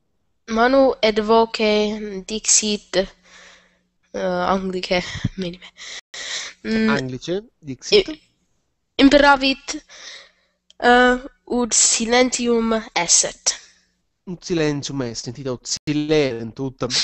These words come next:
Speaker 2: tacerent.
Speaker 1: Ut sit,
Speaker 2: Et,
Speaker 1: sisti.
Speaker 2: et ita, et, mm, ut quid, mm, vis,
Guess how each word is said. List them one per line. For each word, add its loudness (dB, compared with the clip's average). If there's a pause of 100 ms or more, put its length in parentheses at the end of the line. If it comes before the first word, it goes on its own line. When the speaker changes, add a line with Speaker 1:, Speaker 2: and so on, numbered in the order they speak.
Speaker 2:
tacerent. -6 (520)
Speaker 1:
Ut -6
sit, 2
Speaker 2:
Et, 0
Speaker 1:
sisti. 2 (760)
Speaker 2:
et -2
ita, -8
et, -4 (240)
mm, -6
ut -14
quid, -16
mm, -8 (260)
vis, -10